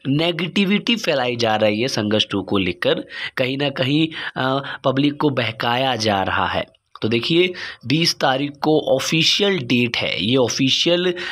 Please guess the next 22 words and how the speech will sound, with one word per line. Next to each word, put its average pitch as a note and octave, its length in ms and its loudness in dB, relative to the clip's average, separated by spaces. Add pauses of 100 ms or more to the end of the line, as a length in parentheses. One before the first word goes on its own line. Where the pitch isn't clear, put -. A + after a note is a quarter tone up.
(100)
रिलीज C#3+ 560 0
डेट C3 360 2
है C3 200 2
मेकर्स A#2+ 560 0
की - 140 -2
तरफ G2 280 0
से, - 220 -2 (340)
पेपर C3+ 320 2
में C3+ 160 -2
दे C3+ 100 4
चुके C3 280 0
हैं, C#3 260 -2 (240)
हर B2+ 180 0
जगह A#2+ 240 -2
छप B2 320 -4
चुका D3+ 260 0
है, D3 160 -2
हर B2 100 -4
किसी A2+ 240 0
को G#2 140 2
पता C3+ 340 -2
है। C#3+ 260 0